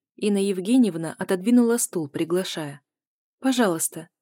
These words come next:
здесь есть детская подушечка. Девочке будет удобнее", добавила она.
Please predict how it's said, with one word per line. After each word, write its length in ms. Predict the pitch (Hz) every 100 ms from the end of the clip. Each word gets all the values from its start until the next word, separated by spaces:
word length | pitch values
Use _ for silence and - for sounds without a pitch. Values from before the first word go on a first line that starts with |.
| _
здесь 400 | 202 202 320 -
есть 240 | 220 254 190
детская 380 | 233 - 214
подушечка. 720 | 208 175 170 - 170 - 165 _ _ _ _ _
Девочке 460 | 247 285 269 - 233
будет 300 | 240 247 254
удобнее", 640 | 208 196 180 180 180 175 _ _ _
добавила 580 | 175 180 165 151 151 156
она. 320 | 151 147